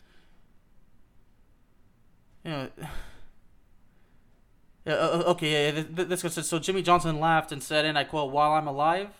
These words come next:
and while he was laughing. So I guess at the same time he was playing, or I don't, I, I don't know. Because, uh, 'cause this, uh, this source does say, you know, uh, it says, uh, the words, "While the two have since mended a rocky relationship, Johnson still had fun with Jones upon hearing the news," so,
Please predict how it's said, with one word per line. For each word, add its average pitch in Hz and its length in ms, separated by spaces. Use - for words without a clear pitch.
and 139 260
while 151 140
he 156 80
was 135 160
laughing. 139 300
So 180 120
I 185 40
guess 214 240
at 175 80
the 160 80
same 165 160
time 160 160
he 151 60
was 131 140
playing, 143 460
or 127 140
I 143 80
don't, 151 140
I, 185 400
I 208 40
don't 160 160
know. 120 280
Because, 165 220
uh, 175 360
'cause 165 240
this, 165 420
uh, 151 420
this 190 120
source 180 340
does 180 200
say, 170 200
you 160 40
know, 143 280
uh, 139 440
it 139 60
says, 143 260
uh, 135 200
the 135 100
words, 147 440
"While 160 200
the 151 100
two 196 300
have 175 180
since 175 340
mended 165 380
a 139 60
rocky 151 320
relationship, 139 640
Johnson 160 420
still 165 240
had 156 160
fun 156 220
with 143 100
Jones 143 300
upon 139 260
hearing 139 240
the 123 80
news," 123 300
so, 117 340